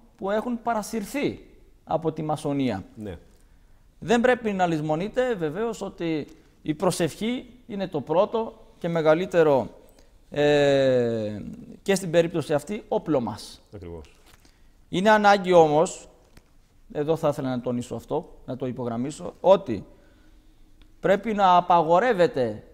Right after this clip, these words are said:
Speaker 1: η συμμετοχή αποδεδεγμένα ενεργών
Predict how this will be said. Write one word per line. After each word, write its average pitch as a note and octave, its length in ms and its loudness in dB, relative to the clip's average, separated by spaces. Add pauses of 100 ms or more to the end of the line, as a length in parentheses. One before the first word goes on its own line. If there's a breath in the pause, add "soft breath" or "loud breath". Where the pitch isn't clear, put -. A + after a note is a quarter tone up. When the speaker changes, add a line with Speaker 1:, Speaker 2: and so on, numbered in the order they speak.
Speaker 1:
η D#3 100 -2
συμμετοχή D#3 1000 -2 (1000)
αποδεδεγμένα E3 1160 2
ενεργών E3 880 2